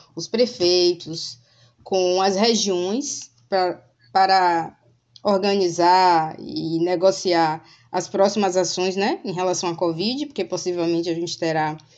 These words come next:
a necessidade de implementar novas restrições. Mas na conversa ele falou também assim, que isso não tá impedindo de começar a fazer o que não vinha sendo feito,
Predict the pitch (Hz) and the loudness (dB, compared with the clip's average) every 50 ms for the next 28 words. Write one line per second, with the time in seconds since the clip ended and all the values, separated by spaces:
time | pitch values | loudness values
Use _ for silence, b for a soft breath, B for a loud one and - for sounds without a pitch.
0 | b b b b b b 170 175 175 170 - 175 170 - 175 160 165 165 160 160 | b b b b b b -4 -2 -2 -2 -2 -4 -4 -4 -2 0 2 2 2 0
1 | 160 160 160 156 160 165 165 165 165 165 175 170 170 170 160 160 165 160 160 160 | -2 -4 -4 -4 -2 0 2 0 2 2 2 2 2 2 0 0 0 0 0 2
2 | 170 185 190 185 170 165 170 170 165 - 170 165 160 - - 180 185 208 262 - | 0 2 2 2 2 2 0 0 0 -2 -4 -4 -4 -4 -4 -2 0 0 -2 -2
3 | - - - - - _ _ _ _ _ _ _ _ _ _ _ _ _ _ _ | -6 -16 -18 -20 -20 _ _ _ _ _ _ _ _ _ _ _ _ _ _ _
4 | _ _ _ _ _ _ _ _ - 262 254 254 285 285 294 294 330 302 381 349 | _ _ _ _ _ _ _ _ -8 -4 0 0 2 2 2 0 0 0 -2 0
5 | 302 233 226 226 220 277 247 247 262 - - 269 262 247 247 254 247 285 254 285 | 2 2 2 2 0 0 -2 -2 -2 -2 -2 0 0 2 0 -2 -4 -6 -6 -6
6 | 381 427 - 233 202 180 175 - b b b b b b b b b _ _ _ | -6 -6 -4 -4 -4 -4 -6 -8 b b b b b b b b b _ _ _
7 | _ - - 220 220 220 226 233 254 269 294 311 311 311 302 294 220 185 - - | _ -10 -4 -2 0 0 0 0 -2 -2 0 0 0 0 -2 -2 -4 -6 -10 -14
8 | - - 233 254 311 339 - 359 349 349 339 339 330 302 311 311 302 311 285 233 | -6 -2 0 2 2 4 6 6 6 6 6 4 4 2 2 2 2 0 0 0
9 | 214 220 240 254 262 269 269 294 285 302 294 294 285 277 285 285 277 277 277 311 | 0 -2 -2 -2 -2 -2 -4 -2 -2 0 0 0 0 -2 0 2 0 0 2 2
10 | 302 277 247 269 277 269 285 285 294 294 269 269 285 277 277 269 262 247 262 - | 0 2 2 2 0 2 0 -2 -2 -2 -2 -2 -2 -2 -2 -4 -8 -8 -8 -4
11 | - 302 285 247 240 226 226 - 170 165 | 0 2 2 2 2 0 -4 -12 -18 -18